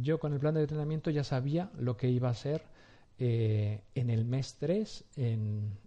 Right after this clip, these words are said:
en la semana dos, el día miércoles. ¿Por qué? Porque lo había establecido a-, así. Entonces yo sabía, pues, que ese día, pues, tenía que salir,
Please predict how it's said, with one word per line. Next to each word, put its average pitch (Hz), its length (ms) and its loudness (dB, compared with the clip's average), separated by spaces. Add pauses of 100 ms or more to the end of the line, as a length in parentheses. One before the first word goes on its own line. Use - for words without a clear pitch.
en 107 320 -4
la 101 100 2
semana 113 420 0
dos, 98 340 -6 (220)
el 110 220 0
día 120 260 2
miércoles. 113 760 -4 (640)
¿Por 120 180 -2
qué? 151 100 2
Porque 107 260 0
lo 120 480 -2
había 113 280 2
establecido 113 680 -2
a-, 98 100 -2 (220)
así. 107 560 -2
Entonces 110 540 -2
yo 117 100 0
sabía, 131 640 0
pues, 110 200 -6
que 110 140 -2
ese 113 220 0
día, 127 300 0
pues, 101 160 -6
tenía 101 280 -4
que 107 100 -4
salir, 139 480 -2